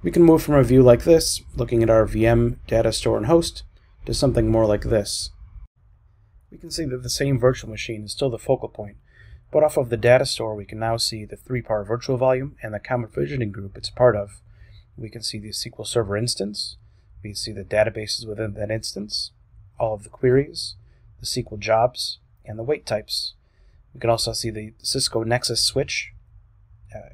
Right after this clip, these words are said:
as well as the ports that are on that switch. We can take a look at our F five Big I P load balancer. We can look at our I I S web server, application pools,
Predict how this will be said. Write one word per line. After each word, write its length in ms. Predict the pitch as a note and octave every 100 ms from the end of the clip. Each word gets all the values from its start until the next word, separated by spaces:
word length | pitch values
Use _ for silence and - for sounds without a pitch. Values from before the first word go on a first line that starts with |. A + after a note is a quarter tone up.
| -
as 140 | A2+ B2
well 260 | A#2+ A2
as 120 | A2+ A#2
the 80 |
ports 360 | A#2 - B2+ -
that 120 | A2
are 60 | G#2+
on 100 | G#2+
that 180 | G#2+ -
switch. 400 | C#3+ - - - _ _ - _ - _ _ - -
We 80 | -
can 80 | C#3+
take 180 | C#3 D3
a 40 |
look 180 | C3+ C3+
at 100 | C3+
our 300 | A#2+ A#2 A#2 _ _ - -
F 160 | C#3
five 320 | - C3 B2 B2
Big 160 | A#2+
I 140 | A#2 A#2
P 360 | - A2+ A2+
load 240 | A#2+ C#3+ C#3
balancer. 460 | A2+ G#2+ - - _ _ - - - - -
We 80 |
can 140 | G#2+ A2
look 160 | A2
at 80 | G#2+
our 180 | G2+ G2+ A#2
I 260 | A2 G#2+
I 60 | G#2+
S 180 | G#2 -
web 160 | B2+ A#2+
server, 420 | C3+ A#2+ A#2+ A#2+ _
application 560 | G#2+ - - B2+ - B2+
pools, 520 | - A#2+ A2+ - -